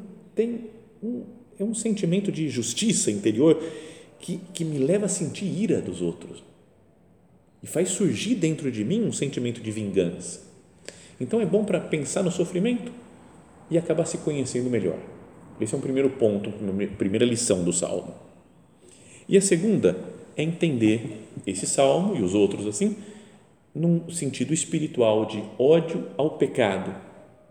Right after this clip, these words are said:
ao demônio. E com esses daí a gente pode falar, "Eu quero que se destrua, né? Destruir o pecado, destruir o demônio, destruir o mal do mundo." O "livrai-nos do mal", que nós pedimos no Pai Nosso,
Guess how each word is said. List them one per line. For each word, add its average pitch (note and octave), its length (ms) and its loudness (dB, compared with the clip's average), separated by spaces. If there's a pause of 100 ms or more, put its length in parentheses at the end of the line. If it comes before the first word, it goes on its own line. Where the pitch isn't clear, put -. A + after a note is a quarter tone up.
(480)
ao G#2+ 140 4
demônio. A#2+ 580 4 (1200)
E A#2 60 -4
com A2 160 -2
esses D#3 240 2
daí C3 140 6
a G3 40 2
gente G3+ 140 0
pode F3+ 180 2
falar, B2+ 140 2
"Eu - 60 -4
quero - 160 2
que - 80 -8
se - 120 -4
destrua, F3 500 2
né? F#2+ 80 -2
Destruir C#3 420 -2
o - 40 2
pecado, - 500 -2 (340)
destruir C3 380 -2
o F#3+ 40 0
demônio, C3 420 4
destruir A#2+ 340 -2
o F#3 40 4
mal C#3+ 280 6
do A2 120 2
mundo." G2 480 0 (840)
O G2 80 -2
"livrai-nos A#2 540 2
do B2 120 0
mal", A2+ 640 2
que - 60 -6
nós F2+ 160 -6
pedimos F2+ 380 -6
no F#2 100 -6
Pai C3 160 -4
Nosso, G#2+ 360 -8